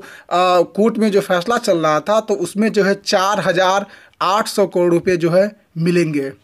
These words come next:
यानी अनिल अंबानी की कंपनी रिलायंस इंफ्रास्ट्रक्चर का जो प्रोजेक्ट मेट्रो के लिए दिल्ली में चल रहा था, उससे जो है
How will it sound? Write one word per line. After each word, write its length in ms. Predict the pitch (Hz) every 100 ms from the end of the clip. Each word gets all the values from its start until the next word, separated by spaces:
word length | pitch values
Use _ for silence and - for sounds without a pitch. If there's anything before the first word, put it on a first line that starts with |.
| _ _ _ -
यानी 220 | 180 196 233 190
अनिल 320 | 196 220 233 180
अंबानी 400 | 180 170 185 214
की 180 | 202
कंपनी 380 | 170 175 160 190
रिलायंस 420 | 180 170 175 196
इंफ्रास्ट्रक्चर 800 | 202 165 165 156 - 151 214 214 208 - - -
का 100 | 170
जो 140 | 156
प्रोजेक्ट 440 | - 165 165 196 160
मेट्रो 340 | 160 - 202
के 140 | -
लिए 140 | 170 165
दिल्ली 300 | 156 170 185
में 100 | 165
चल 260 | 185 180
रहा 140 | 160 156
था, 120 | 185
उससे 380 | 190 175 - 208
जो 180 | 170 165
है 220 | 196